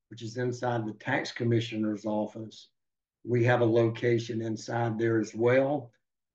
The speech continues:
And then two locations downtown, one at one forty-one Pryor Street at the Government Center, and then at two thirty-five Peachtree Street in the, uh, at the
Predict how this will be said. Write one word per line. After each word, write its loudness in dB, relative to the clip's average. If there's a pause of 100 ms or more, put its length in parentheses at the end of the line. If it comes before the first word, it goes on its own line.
(120)
And -6
then 2
two 8
locations 4
downtown, 0
one 0
at -4
one -2
forty-one 0
Pryor -2
Street 4 (560)
at -6
the -6
Government 0
Center, 0 (480)
and -8
then -4
at -8
two 4
thirty-five 2
Peachtree 0
Street 0
in -4
the, -2
uh, -6 (120)
at -12
the -20